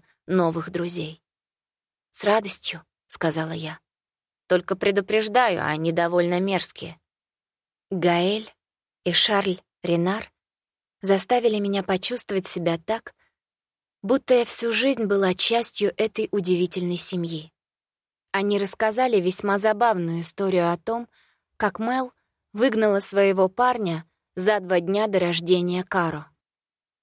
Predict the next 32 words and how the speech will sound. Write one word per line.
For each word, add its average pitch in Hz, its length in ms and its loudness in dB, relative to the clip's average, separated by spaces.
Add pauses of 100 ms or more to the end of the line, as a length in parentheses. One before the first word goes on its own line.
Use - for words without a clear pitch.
(180)
"И 208 80 0
с - 80 0
тех 208 260 0
пор 262 240 2
мы 214 140 0
этого 196 300 2
негодяя 190 600 4
не 208 180 -2
видели", 180 480 -6 (380)
возвращаясь 175 760 0
из 170 140 -4
кухни 190 380 -4
с 160 100 -4
кассеролью 165 760 2 (500)
и - 100 -2
подмигивая, 160 840 0 (120)
сказала 156 560 -2
Гаэль. 156 480 -2 (520)
"С - 140 -8
катертью 165 560 0
дорога". 175 480 -2 (960)
Мел 220 300 2
пожала 175 440 0
плечами 185 640 -2 (460)
и, 220 100 2
долив 208 400 0
вина 202 340 2
в - 60 -8
свой 196 280 0
бокал, 190 420 0
сделала 185 480 2
глоток. 180 600 -4